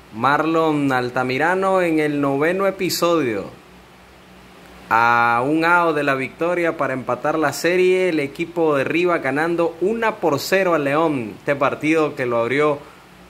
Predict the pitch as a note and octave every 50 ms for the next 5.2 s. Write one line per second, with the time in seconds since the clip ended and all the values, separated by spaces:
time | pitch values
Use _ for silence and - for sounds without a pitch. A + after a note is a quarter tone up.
0 | - - B2+ D3+ E3 D#3+ E3 D#3+ D3+ C#3+ D3 D#3 F3+ G#3+ G#3 - - G#3+ E3+ D#3+
1 | D3+ C#3+ C3+ B2+ B2+ - D#3 E3 F3 E3+ D#3+ - D3+ C#3 - C3+ B2 B2 - C#3+
2 | D#3 E3 E3+ D#3+ E3 D#3+ D#3 D3+ - - - - - - - - - - - -
3 | C#3 D3 E3 F3 F3 E3+ E3 E3 D#3 D#3 D3+ D3+ D3 D3 C#3+ C#3 C3+ C3+ C3+ C3
4 | C#3 C#3 C3+ C3 C#3+ D#3+ E3+ E3+ E3 E3 E3+ D#3 C3+ C#3 C#3 C#3+ D#3 E3 E3 D#3+
5 | - - - -